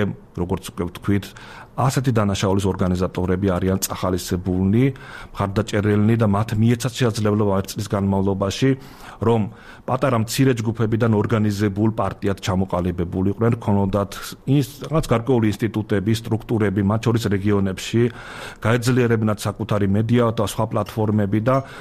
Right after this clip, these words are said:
ვხედავთ, რომ რეალურად არაფერი გაკეთებულა იმისთვის, რომ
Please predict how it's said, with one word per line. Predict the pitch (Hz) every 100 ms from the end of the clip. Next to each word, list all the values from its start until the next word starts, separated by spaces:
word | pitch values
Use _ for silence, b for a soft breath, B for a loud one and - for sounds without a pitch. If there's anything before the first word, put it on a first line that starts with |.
| B B
ვხედავთ, | - 123 131 120
რომ | 135 139 117 - - - - - - -
რეალურად | - 110 113 110 120 117
არაფერი | 104 101 - 110
გაკეთებულა | 104 98 101 95 92 92
იმისთვის, | 92 95 92 98 90 -
რომ | 117